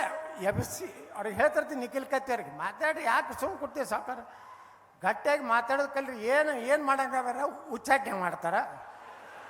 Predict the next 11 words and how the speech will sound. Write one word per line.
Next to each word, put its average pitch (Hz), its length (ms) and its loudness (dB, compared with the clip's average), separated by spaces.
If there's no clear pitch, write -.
ಈಗ 262 180 6
ನಾನು 277 260 10
ಉಚ್ಚಾಟನೆ 302 400 8
ಮಾಡ್ಯಾರ 285 300 10
ಏನು 269 200 8
ನಾನು 269 160 4
ನೆನ್ಕಿಸಿದ್ರೇನು? 233 720 0
ಏನು, 285 160 4
ಏನೂ 262 540 2
ಇಲ್ಲ. 220 140 2
ಈಗ 311 220 4